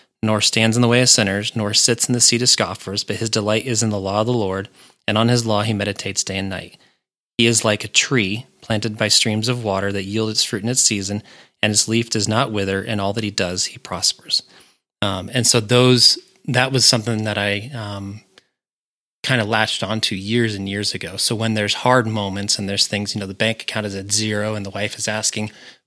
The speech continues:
for money 'cause they, she needs to get food on the table in the next week, um, I can look at that verse and it says, "In all that I do, I prosper." And that's the word for vanguard. It's the forward element of the army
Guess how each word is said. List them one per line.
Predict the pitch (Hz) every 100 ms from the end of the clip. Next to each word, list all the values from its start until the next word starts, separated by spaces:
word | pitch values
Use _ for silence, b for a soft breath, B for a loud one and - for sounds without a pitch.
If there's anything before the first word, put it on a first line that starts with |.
| _
for | 113
money | 110 107 107 110
'cause | 107 113 -
they, | 110
she | - 120
needs | 104 -
to | 104
get | 104
food | - 113
on | 104
the | 101
table | - 107 104 101
in | - 107
the | 104
next | 104 -
week, | 101 101 101 - B B B _
um, | 104 95 95 101 - _ _ _ -
I | 113
can | 120 110
look | 120 120
at | -
that | 104 98
verse | - 107 104 95 - - - b b b _ _
and | 123 104
it | 90
says, | - 117 110 104 -
"In | 135 113
all | - 101 113
that | 117 104
I | 101
do, | 101 104
I | 90
prosper." | - - - - - - _ _ _ _ _ -
And | 110
that's | 120 -
the | - 131
word | 110 117 120
for | - 95
vanguard. | 98 98 101 82 90
It's | -
the | -
forward | 117 123 117 117
element | 113 117
of | 113
the |
army | 107 98 98 98